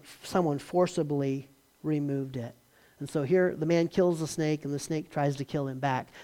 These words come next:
The reality is, is that Satan has been defeated, sin has been defeated, but they have not been vanquished. They still are free to roam. They, for some reason, <laughs> God has let them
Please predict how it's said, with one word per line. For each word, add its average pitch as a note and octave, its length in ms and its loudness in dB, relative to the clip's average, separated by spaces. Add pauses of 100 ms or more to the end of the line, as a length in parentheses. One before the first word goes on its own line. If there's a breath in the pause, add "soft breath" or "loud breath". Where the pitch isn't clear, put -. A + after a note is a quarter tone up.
(120 loud breath)
The F3+ 80 4
reality F#3+ 500 12
is, D#3 180 6
is D3 120 0
that - 200 -2
Satan F3+ 380 4
has D3+ 120 2
been F3+ 160 2
defeated, F#3+ 460 2
sin G#3+ 200 4
has F#3 100 2
been F3+ 200 4
defeated, F3+ 500 0 (200 loud breath)
but D#3 380 6 (260)
they E3+ 100 8
have E3+ 120 8
not D3+ 180 4
been D3 160 0
vanquished. E3+ 680 0 (160)
They E3+ 160 4
still E3+ 520 4
are D3 100 0
free F3+ 260 0
to F3 120 -2
roam. E3 460 2
They, D3+ 100 0 (240)
for D#3+ 160 -6
some E3 260 0
reason, E3+ 300 4
<laughs> - 0 -
God D#3 220 4
has F3+ 180 4
let E3+ 220 4
them D#3+ 240 2